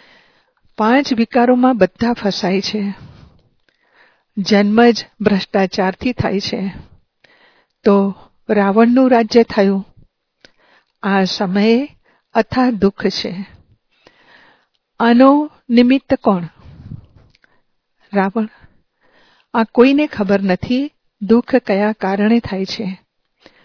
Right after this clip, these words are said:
આ તો રાજ્ય જ રાવણનું છે. સૌથી મોટો દુશ્મન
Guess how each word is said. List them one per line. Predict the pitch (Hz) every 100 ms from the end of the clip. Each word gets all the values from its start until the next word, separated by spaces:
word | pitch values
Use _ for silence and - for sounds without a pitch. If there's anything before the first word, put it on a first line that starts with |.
| _ _
આ | 185
તો | 202 240 208
રાજ્ય | 202 185 185 247
જ | 254
રાવણનું | 233 196 190 214 233 233
છે. | - 208 185 - _ _ _ _ - _ _ _
સૌથી | - - 196 214 - 233
મોટો | 220 202 208 208 202
દુશ્મન | 190 - - 254